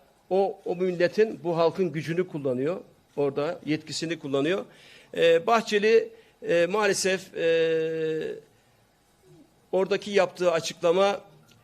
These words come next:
Yavuz Hırsız Ev Sahibini Bastırır hikayesi, oradaki ya-, e, yaşanan olumsuzluğu bir şekilde birilerine atfederek sorumluluktan kurtulmaya çalışıyor. Ama bu millet kimin ne yaptığını,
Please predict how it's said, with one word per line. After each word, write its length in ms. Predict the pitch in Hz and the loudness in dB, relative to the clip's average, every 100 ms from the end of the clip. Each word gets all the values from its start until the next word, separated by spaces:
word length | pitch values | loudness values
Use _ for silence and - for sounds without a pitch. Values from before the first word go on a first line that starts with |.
| _ - | _ -6
Yavuz 380 | 147 170 190 190 | 2 2 2 -6
Hırsız 300 | 165 185 180 | -8 -6 -4
Ev 100 | 180 | -4
Sahibini 440 | 180 170 165 165 | 0 -2 -2 -2
Bastırır 440 | 165 160 190 185 | -2 -2 -6 -6
hikayesi, 760 | 151 147 151 139 135 - 214 214 - _ _ - | -8 -4 -2 -2 -2 0 0 -2 -6 _ _ -4
oradaki 400 | 170 175 185 214 | -2 0 -4 -4
ya-, 180 | 185 165 - - - | -2 -2 -6 -12 -4
e, 60 | |
yaşanan 640 | 147 143 165 175 - 156 143 | -2 0 0 2 2 0 0
olumsuzluğu 840 | 165 175 185 - 170 143 202 226 233 - - _ - | 0 2 0 -2 -10 -2 2 2 2 -8 -20 _ -8
bir 80 | |
şekilde 480 | 220 185 - 151 147 | -4 -4 -4 -6 -6
birilerine 500 | 170 175 175 175 185 | -6 -4 0 2 2
atfederek 680 | 175 175 165 190 165 165 208 - _ - | 2 -2 -4 -2 0 2 0 -6 _ -6
sorumluluktan 720 | - 202 190 180 160 175 160 | 2 4 4 0 -2 -2 -2
kurtulmaya 460 | 190 185 190 202 208 | -4 -6 0 0 0
çalışıyor. 540 | 175 160 156 226 233 - - _ | -4 -6 2 4 4 -2 -20 _
Ama 300 | 208 185 160 | 0 2 2
bu 100 | 220 | 2
millet 380 | 196 147 156 160 | 0 2 2 0
kimin 340 | - 208 165 | 0 0 2
ne 80 | 170 | 2
yaptığını, 720 | 214 180 - 151 151 202 220 | 4 2 -2 -4 2 4 4